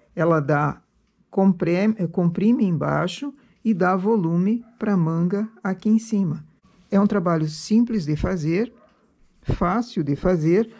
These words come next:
usando transportador pra apanhar os pontos. Em qualquer tipo de máquina consegue ser feito, e sem grande habilidade no tricô, sem grande experiência no tricô.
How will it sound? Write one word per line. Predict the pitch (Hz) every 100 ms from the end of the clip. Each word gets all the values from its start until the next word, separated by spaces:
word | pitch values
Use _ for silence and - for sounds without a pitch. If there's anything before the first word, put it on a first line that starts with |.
| - _ -
usando | 190 147 185 175 147 135 - _
transportador | 190 233 233 - 160 156 175 151 202
pra | 214 175 151
apanhar | 156 160 156 151 160 156
os | 139 -
pontos. | - 170 247 262 285 - _ _ - - _ _ _ _ _ _ _ _ _ _ _
Em | 220 220
qualquer | 214 202 220 233
tipo | - 233 226 208
de |
máquina | 190 180 190 202 208
consegue | 202 202 196 190
ser | - 202
feito, | - 180 156 -
e | 214
sem | 214 - 208 233 285
grande | 165 175 190 202
habilidade | 202 180 185 165 156 151 160 175 208 214 -
no | 156
tricô, | 156 185 - 160
sem | 156 180 165
grande | 151 170 202 202
experiência | - 180 170 156 170 190 202
no | 190
tricô. | 190 208 - 151